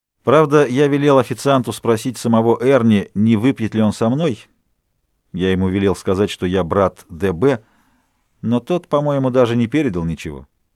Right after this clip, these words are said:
Разве эти скоты когда-нибудь передадут? И вдруг меня окликнула одна особа. "Холден Колфилд". Звали ее Лилиан Симмонс.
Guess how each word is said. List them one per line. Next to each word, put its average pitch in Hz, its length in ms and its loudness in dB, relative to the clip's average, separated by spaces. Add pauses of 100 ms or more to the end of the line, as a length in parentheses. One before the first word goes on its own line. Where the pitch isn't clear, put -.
(320)
Разве 107 400 0
эти 98 120 -4
скоты 110 480 -4
когда-нибудь 104 720 -2
передадут? 104 640 -2 (1800)
И 117 140 0
вдруг 160 360 -2
меня 151 300 0
окликнула 156 540 0
одна 117 260 -2
особа. 78 460 -6 (960)
"Холден 151 440 2
Колфилд". 185 520 0 (800)
Звали 110 340 0
ее 101 440 0
Лилиан 101 360 0
Симмонс. 120 600 -4